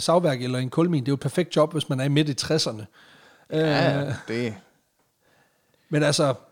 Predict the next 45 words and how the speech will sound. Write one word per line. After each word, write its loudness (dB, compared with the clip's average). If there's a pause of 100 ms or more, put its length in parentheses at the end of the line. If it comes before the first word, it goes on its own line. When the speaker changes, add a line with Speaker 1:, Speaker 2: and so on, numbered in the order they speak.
(140)
Speaker 2:
det -2
er 0
ikke 2
så -2
rollatorvenligt, 4
men -8
det 4 (180)
Speaker 1:
Nej, 6
men 0
præcis. 2 (120)
Men -4 (120)
Speaker 2:
Men 0
de 6
har 8
sat 4
en 2
rampe 8
op, 6
så 2
kan 6
han 6
godt 4
komme 0
ned 4
i 2
den -2
der 2
mine 0
alligevel. -6 (140)
Speaker 1:
Præcis. -6 (560)
Men -4
Peter, 4 (1900)
togrøveren 0
i -2
ham -2
er -10
jo -10
ikke -14
helt -20
væk. -20 (100)
Speaker 2:
Og -2
gør 2
han 2
det 2
igen? 4